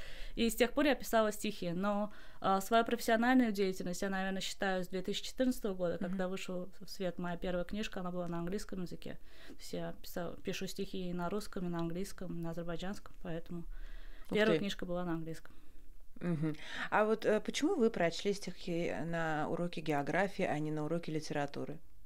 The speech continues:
Speaker 1: Хороший вопрос. Я, я не знаю. На-, может быть, потому что учительница по географии была м-, менее, я не знаю, мягче, или, может, я больше отнесла это к теме географии, чем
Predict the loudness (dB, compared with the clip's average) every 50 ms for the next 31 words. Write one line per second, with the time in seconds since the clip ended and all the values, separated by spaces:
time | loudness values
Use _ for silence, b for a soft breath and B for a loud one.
0 | -8 -8 -8 -6 -4 -2 -2 -2 -2 -2 -2 -4 -4 -4 -4 -4 -4 -4 -4 -4
1 | -4 -4 -4 -4 -2 -2 -2 -2 0 2 2 2 2 2 2 2 2 2 0 -2
2 | -2 -4 -2 0 4 6 6 8 6 6 4 4 4 4 2 2 0 -2 0 0
3 | 0 0 -2 -2 -4 -4 -4 -4 -4 B B B B B B B B B B -6
4 | -6 -4 -4 -2 -2 -2 0 0 -2 -2 -2 -2 -2 2 4 4 4 4 4 2
5 | 2 2 0 -2 -2 2 4 4 6 6 4 2 2 0 0 -2 -2 0 4 6
6 | 6 8 10 10 10 10 10 8 8 6 4 4 2 2 0 0 -2 -2 0 0
7 | 0 -2 -2 -4 -4 -4 -4 -2 0 2 4 4 2 2 0 -2 0 0 2 2
8 | 2 2 2 2 2 2 2 0 0 0 0 0 0 -2 -2 -2 -2 -2 -2 -2
9 | -2 -2 -2 0 0 0 0 0 0 0 0 0 0 0 0 -2 -2 -4 -4 -4
10 | -4 -4 -2 -2 -2 -2 -2 -2 -2 -2 -2 -2 -2 -2 -2 -4 -4 -4 -4 -4
11 | -4 -4